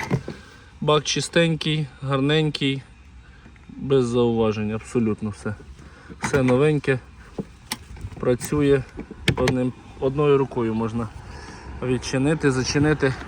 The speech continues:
Гачечок для кульочка, с-, справа невеличка така кишенька, карманчик, новий замочок оцей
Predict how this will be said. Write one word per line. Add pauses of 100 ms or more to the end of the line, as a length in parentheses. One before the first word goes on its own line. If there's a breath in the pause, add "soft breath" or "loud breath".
(640 loud breath)
Гачечок (1040)
для
кульочка,
с-, (240)
справа
невеличка
така
кишенька,
карманчик,
новий
замочок
оцей